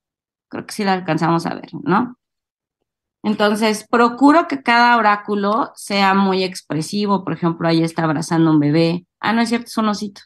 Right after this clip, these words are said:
Estamos abrazando un osito. Que de ahí puede estar hablando parte de, de, por ejemplo, de un niño, de tu parte de niño interior, ¿no? Estás abrazando un oso, ¿qué te hace falta? Por ejemplo, ahí ves a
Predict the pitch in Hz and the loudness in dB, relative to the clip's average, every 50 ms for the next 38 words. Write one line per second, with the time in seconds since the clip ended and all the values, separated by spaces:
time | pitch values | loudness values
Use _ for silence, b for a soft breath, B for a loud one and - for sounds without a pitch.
0 | _ _ _ - 170 185 180 175 185 185 - - 180 175 151 156 156 165 - - | _ _ _ -4 -2 0 0 0 -2 -4 -8 -8 -6 -4 -2 -2 -2 -4 -8 -12
1 | - - - - _ _ _ _ _ _ _ _ _ _ _ _ _ _ _ - | -16 -16 -18 -18 _ _ _ _ _ _ _ _ _ _ _ _ _ _ _ 0
2 | 208 220 214 214 220 233 254 254 254 247 254 262 262 254 254 - 226 233 233 226 | 0 2 4 4 4 4 2 2 2 4 4 4 2 2 2 2 4 4 4 4
3 | 220 214 208 202 208 208 202 202 214 226 254 - _ _ _ - 180 175 175 175 | 4 2 2 2 0 -2 -2 -2 -2 -2 -6 -8 _ _ _ 0 0 0 0 -2
4 | - 190 190 180 175 170 160 160 160 - - 160 165 160 156 151 156 165 180 165 | -4 -4 -2 0 0 0 2 2 0 -2 -2 -2 -4 -2 -2 -4 -4 -4 -4 -2
5 | 180 175 170 175 175 175 185 190 190 190 190 180 180 175 170 - b b b b | -2 0 0 2 2 2 2 2 2 2 2 4 2 2 0 -4 b b b b
6 | _ - 185 180 180 180 175 - - 175 175 175 - 185 190 190 180 175 165 165 | _ 0 0 0 0 -2 -6 -2 -2 -2 -2 0 -4 -2 -2 0 0 0 0 0
7 | 165 170 180 185 185 185 185 175 170 165 160 165 170 170 165 156 - - - - | 0 0 0 0 0 0 0 -2 -2 -2 -2 0 0 0 -2 -4 -6 -8 -6 -2
8 | 151 147 160 190 196 185 170 160 - - 165 175 - 180 170 165 156 156 - 165 | -2 0 0 0 0 0 -2 -2 -2 -2 -2 -2 0 0 0 0 -2 -2 -2 -2
9 | 165 170 170 165 165 170 175 185 190 185 175 160 - - 160 - - 156 151 151 | 0 2 2 4 4 2 2 2 0 -2 -6 -8 -8 -10 -6 -2 0 0 0 0
10 | - 156 147 - _ 170 165 170 180 180 180 - 160 151 156 B B B B B | -2 -6 -10 -4 _ 0 2 2 0 -2 -2 -2 -2 -2 -2 B B B B B
11 | B _ _ - 170 175 175 190 185 185 214 202 190 180 180 190 175 185 180 185 | B _ _ -2 -2 0 0 -2 -4 -2 0 2 4 6 6 6 6 4 2 2
12 | 180 180 190 175 170 165 160 143 143 | 0 0 0 2 2 4 4 4 2